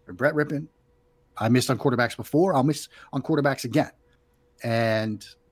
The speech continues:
you know, we, we learned from that. But from where I sat, from what I saw, I just struggled to see him as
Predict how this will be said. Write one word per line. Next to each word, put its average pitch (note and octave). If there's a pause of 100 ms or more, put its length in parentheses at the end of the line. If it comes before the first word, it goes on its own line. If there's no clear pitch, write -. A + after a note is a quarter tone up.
(240)
you A2+
know, G2
we, B2+
we B2+
learned D3+
from -
that. E2 (140)
But B2 (300)
from G#2
where D3
I D#3
sat, D3
from G#2
what A#2+
I A#2+
saw, B2
I A#2
just A#2
struggled C3
to -
see -
him G#2+
as G#2+